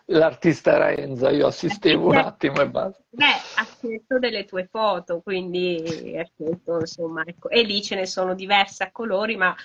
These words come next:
Speaker 2: ultimamente vedo che ne metti qualcuno, però diciamo che il tuo carattere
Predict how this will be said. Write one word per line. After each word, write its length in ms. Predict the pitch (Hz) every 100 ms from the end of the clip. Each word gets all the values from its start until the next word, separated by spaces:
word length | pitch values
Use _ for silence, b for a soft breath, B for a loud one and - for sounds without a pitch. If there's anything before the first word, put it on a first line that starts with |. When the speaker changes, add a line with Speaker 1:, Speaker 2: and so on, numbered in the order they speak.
| B
Speaker 2:
ultimamente 760 | 226 226 254 233 247 233 254 202
vedo 280 | 202 202
che 140 | - 190
ne 140 | 190
metti 320 | 202 202 -
qualcuno, 420 | - 254 262 277 262
però 180 | 302
diciamo 360 | 262 240 220 220
che 80 | 220
il 100 | -
tuo 120 | 269
carattere 560 | 254 226 240 - 196